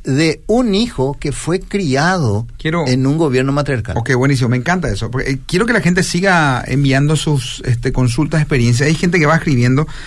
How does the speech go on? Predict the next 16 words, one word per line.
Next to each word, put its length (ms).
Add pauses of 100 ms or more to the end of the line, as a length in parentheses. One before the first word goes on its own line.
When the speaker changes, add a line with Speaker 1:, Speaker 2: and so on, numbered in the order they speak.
(200)
Speaker 2:
le 160
rogamos 320
que 100
sean 180
un 80
poquito 340
breve 260
porque 260
son 520
mensajes 420
muy 160
largos, 420
que 60
Speaker 1:
Ajá. 120
Speaker 2:
no 60
podemos, 280